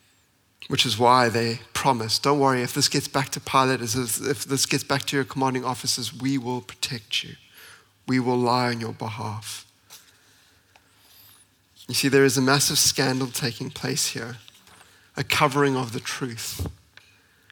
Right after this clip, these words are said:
And that pretty much always happens when money's involved. It's a it's an interesting scandal. So you got Charles Colson.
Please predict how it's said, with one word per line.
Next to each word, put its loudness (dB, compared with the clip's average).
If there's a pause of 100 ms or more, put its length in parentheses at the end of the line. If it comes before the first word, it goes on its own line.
And -2
that 0
pretty -2
much -2
always 0
happens -4
when -6
money's -2
involved. -10 (2000)
It's 0
a -4 (380)
it's 2
an 4
interesting 2
scandal. 2
So 2
you 2
got 4
Charles 6
Colson. -2